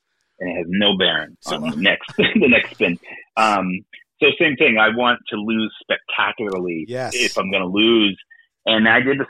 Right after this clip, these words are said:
Speaker 1: same thing, other than the whole point total thing where that hurt you in that regard.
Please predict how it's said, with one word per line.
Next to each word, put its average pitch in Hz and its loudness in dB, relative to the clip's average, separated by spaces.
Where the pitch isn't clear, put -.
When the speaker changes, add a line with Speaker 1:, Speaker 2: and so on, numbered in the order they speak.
Speaker 1:
same 123 -2
thing, 143 0
other 151 4
than 156 2
the 131 -2
whole 127 -2
point 165 -2
total 98 -2
thing 90 -6
where 92 0
that 92 2
hurt 104 2
you 92 -12
in 92 -14
that 131 4
regard. 85 -6